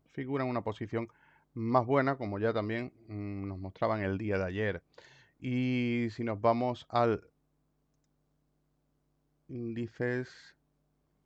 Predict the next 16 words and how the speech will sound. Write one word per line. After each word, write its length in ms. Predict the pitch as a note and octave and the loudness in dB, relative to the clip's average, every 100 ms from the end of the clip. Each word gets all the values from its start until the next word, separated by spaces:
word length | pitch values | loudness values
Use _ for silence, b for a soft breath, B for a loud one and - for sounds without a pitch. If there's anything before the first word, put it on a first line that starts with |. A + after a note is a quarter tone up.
| _ _ _ - _ _ | _ _ _ -20 _ _
índices, 600 | A#2+ A2 A2 G#2+ A2 A2 - | -12 -10 -10 -6 -6 -6 -6
no, 240 | G#2+ G#2+ - | -6 -6 -6
esto 400 | A2+ - - G#2 | -12 -10 -10 -8
no 80 | G2+ | -6
es 60 | |
lo 120 | G2+ | -8
que 120 | G2+ G2+ | -8 -6
quiero 180 | F#2+ | -4
yo, 220 | G#2 C3 C3 | -2 -2 -4
sorry, 500 | - A2+ A#2+ B2+ A2+ G#2 G2+ | -4 -2 0 -2 -6 -12 -6
tengo 200 | A2+ B2+ | -2 -2
aquí, 340 | A#2+ C#3+ - _ | -2 -4 -4 _
tengo 260 | - C3 D3+ | -6 -2 0
cuatrocientas 680 | D3 C#3+ C3 B2+ C3 A#2+ A#2 | 4 4 2 -2 -2 0 0
mil 260 | C3+ D3+ | 2 0
cosas 540 | D3 C#3 - G2+ F#2 | 2 0 0 -4 -4